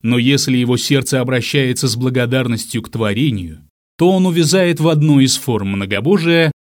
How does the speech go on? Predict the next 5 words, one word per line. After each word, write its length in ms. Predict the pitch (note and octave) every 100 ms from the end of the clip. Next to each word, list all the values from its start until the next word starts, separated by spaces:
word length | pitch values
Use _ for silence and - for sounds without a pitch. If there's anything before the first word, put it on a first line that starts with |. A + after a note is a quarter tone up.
| _
которая 440 | - D#3+ A3+ G3+ F#3
подрывает 680 | F#3 F3 F3 D3+ A2 F#2 E2+
совершенство 960 | - G2+ G2 - F#3+ D#3 D3+ D#3 C#3+ - - -
его 400 | D#3 F#3+ C3+ G#2+
единобожия. 920 | G#2 G2+ F#2+ F2 E2+ D#2+ E2 D#2